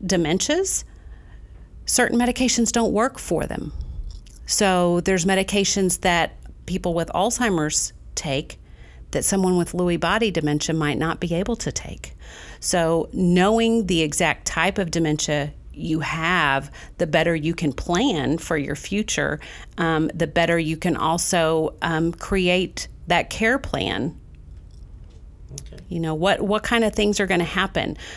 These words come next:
Speaker 1: For someone with frontal temporal dementia, you know, typically the first things that we see are language deficits, not being able to find the right words.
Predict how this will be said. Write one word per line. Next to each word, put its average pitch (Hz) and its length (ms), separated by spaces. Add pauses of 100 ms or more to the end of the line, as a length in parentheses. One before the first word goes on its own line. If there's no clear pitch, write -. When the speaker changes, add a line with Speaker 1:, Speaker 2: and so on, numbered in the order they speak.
Speaker 1:
For 196 120
someone 208 380
with 185 120
frontal 190 400
temporal 190 580
dementia, 151 640 (300)
you 185 100
know, 180 100
typically 226 480
the 175 140
first 180 280
things 170 220
that 170 140
we 160 120
see 202 600
are 160 260
language 156 600
deficits, - 760 (160)
not 160 360
being 180 220
able 165 220
to 160 60
find 160 300
the 151 60
right 143 260
words. - 600